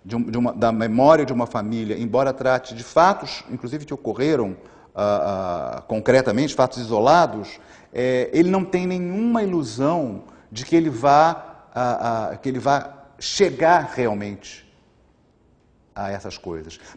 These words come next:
Pelo contrário, ele mostra como a ficção, ela tá no centro das nossas vidas.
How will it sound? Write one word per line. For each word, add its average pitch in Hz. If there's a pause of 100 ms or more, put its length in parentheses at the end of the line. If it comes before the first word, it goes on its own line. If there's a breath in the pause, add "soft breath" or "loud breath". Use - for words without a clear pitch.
Pelo 165
contrário, 120 (280 loud breath)
ele 127
mostra 135
como 131
a 110
ficção, 147 (1500)
ela 131
tá 147
no 143
centro 147
das 90
nossas 90
vidas. 82